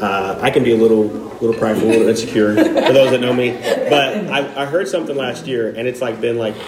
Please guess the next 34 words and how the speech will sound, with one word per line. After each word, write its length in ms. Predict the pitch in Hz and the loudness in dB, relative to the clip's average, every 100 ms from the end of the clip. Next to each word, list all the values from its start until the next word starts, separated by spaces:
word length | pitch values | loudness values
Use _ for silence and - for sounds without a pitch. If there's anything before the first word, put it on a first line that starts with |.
| - | -8
my 120 | 107 | -6
mantra. 420 | 101 110 113 110 104 | -2 0 -2 0 -2
It's 160 | 107 | 0
like, 180 | 113 104 - - - - | -2 -2 -8 -18 -4 2
there's 160 | 131 113 | 4 2
the 100 | 104 | -4
truth, 600 | - 151 156 - - 117 | -4 -2 -2 -4 -8 0
and 80 | |
there's 160 | 117 110 | 2 4
what 180 | 113 107 | 2 2
you 60 | |
make 180 | 107 101 | -2 -2
it 80 | - | -4
mean. 320 | 87 82 - - - - 110 | -6 -8 -12 -18 -20 -20 -6
And 140 | 117 120 | -2 0
I, 140 | 120 | 0
like, 200 | 117 110 - - - | 2 0 -4 -12 2
think 140 | 143 | 4
about 220 | 131 117 | 4 2
that 160 | 117 - | -2 -4
so 240 | - 139 | 2 2
often 320 | 127 123 123 113 | 2 0 -2 -2
where 140 | 113 | 0
I 60 | 110 | -2
have 160 | 113 | -2
these 160 | 113 113 | -4 -4
situations 580 | 104 117 117 117 110 107 | -4 0 0 0 0 0
where 160 | 110 | 0
it's 140 | 107 110 | 0 0
like, 200 | 104 - - - - | -4 -6 -12 -14 -10
that's, 440 | - - - 135 | -8 -6 -4 0
like, 140 | 147 | 2
not 160 | 139 139 | 2 2
even, 400 | 131 123 117 | 2 0 0